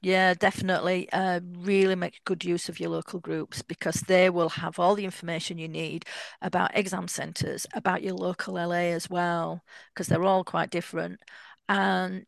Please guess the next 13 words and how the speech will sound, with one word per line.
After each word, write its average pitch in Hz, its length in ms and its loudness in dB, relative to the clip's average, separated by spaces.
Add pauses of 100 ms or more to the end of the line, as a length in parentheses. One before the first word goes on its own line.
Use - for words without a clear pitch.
(200)
uh, 185 420 2
you'll 208 160 2
be 185 140 0
able 180 120 4
to - 120 0
find 180 280 -2
out - 380 0
about - 340 -2
meetups 185 720 -4
and 180 400 -4
workshops - 800 0 (140)
and 208 180 2
just - 220 -12